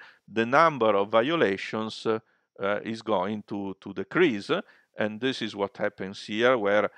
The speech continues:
uh, you have far m-, less, uh, violations, uh, uh, than, uh,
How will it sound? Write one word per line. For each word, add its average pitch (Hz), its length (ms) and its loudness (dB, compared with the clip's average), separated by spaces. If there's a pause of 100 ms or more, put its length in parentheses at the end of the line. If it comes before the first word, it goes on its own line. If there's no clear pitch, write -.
(320)
uh, 95 60 -2
you 92 360 -4
have 101 240 -2
far 131 280 0
m-, 107 220 -8 (300)
less, 107 540 0
uh, 104 100 2
violations, 101 1000 -2
uh, 95 120 -6 (440)
uh, 90 360 -4
than, 92 400 -4
uh, 87 180 -6